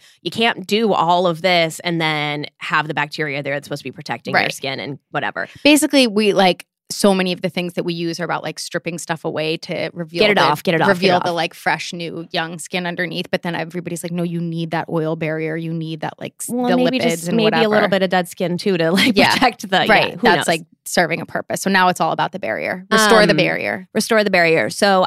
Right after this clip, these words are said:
Speaker 1: I used to be in this place where, like, I, no matter how much I would moisturize,
Speaker 2: Mm-hmm.
Speaker 1: my skin was just, like,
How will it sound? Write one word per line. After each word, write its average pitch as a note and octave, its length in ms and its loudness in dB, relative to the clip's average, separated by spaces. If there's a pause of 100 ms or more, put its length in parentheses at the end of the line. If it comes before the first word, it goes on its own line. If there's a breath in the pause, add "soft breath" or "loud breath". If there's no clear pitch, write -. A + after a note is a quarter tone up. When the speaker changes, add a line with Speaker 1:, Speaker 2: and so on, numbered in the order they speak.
(100)
Speaker 1:
I G#3 300 2
used A3+ 400 0
to C#4 80 -8
be B3 100 0
in G#3+ 60 2
this G3 140 -2
place E4 260 -4
where, D#3 200 -2
like, F#3 300 -2
I, F3 600 2 (420)
no A#3+ 220 4
matter B3 260 4
how G3+ 200 0
much F3 180 0
I D#3 60 2
would D#3 80 2
moisturize, D#3+ 800 2
Speaker 2:
Mm-hmm. F3 100 -4
Speaker 1:
my D#3+ 120 0
skin D3+ 280 -4
was D3 160 -4
just, D3+ 220 -10
like, D3 140 -4